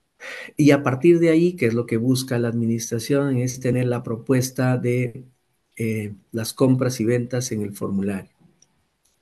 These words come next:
Asimismo, poder tener una especie de cuenta corriente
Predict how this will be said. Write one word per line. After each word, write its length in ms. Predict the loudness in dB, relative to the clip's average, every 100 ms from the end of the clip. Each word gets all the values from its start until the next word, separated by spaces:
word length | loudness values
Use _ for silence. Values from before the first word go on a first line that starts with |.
| _ _ -10
Asimismo, 880 | -2 4 6 6 2 2 0 -4 _ _ _ _ _ _ _
poder 500 | 2 4 4 2 -2
tener 600 | 0 2 4 4 2 -2
una 180 | 2 2
especie 520 | 2 2 2 2 0
de 160 | 0 -4
cuenta 420 | -4 -2 -2 -6
corriente 800 | -4 4 6 8 6 2 0 0